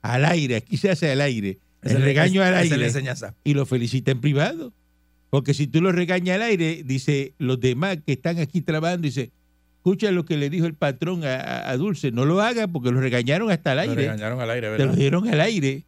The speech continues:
Speaker 2: ¿Verdad?
Speaker 1: Ajá, y cuando lo felicito, lo felicito en privado para que los demás no le cojan envidia.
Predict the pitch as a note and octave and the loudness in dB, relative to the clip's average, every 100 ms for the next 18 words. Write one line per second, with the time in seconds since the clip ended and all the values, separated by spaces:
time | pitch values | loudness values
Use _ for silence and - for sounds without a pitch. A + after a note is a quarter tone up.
0 | _ - A2+ A2+ B2+ C3+ - D#3 G#3 C#3 | _ -12 -8 -6 -8 -10 -2 0 0 -4
1 | A2 C3+ C3 C3 C#3+ C#3 - A#3 G#3+ F3 | -2 -2 0 -2 -2 -2 -2 -2 -2 -2
2 | C#3 C#3 B2+ E3 F3+ D3+ F3+ G3+ G3 D3 | -2 -2 -4 -2 -2 0 -2 0 0 -2
3 | B2 C#3 C#3 C#3 F#3 F3 D#3 D3+ C#3+ C#3+ | -2 -2 0 0 0 -2 -4 -4 -6 -6
4 | B2+ A#2 G#2+ F2+ | -8 -10 -12 -16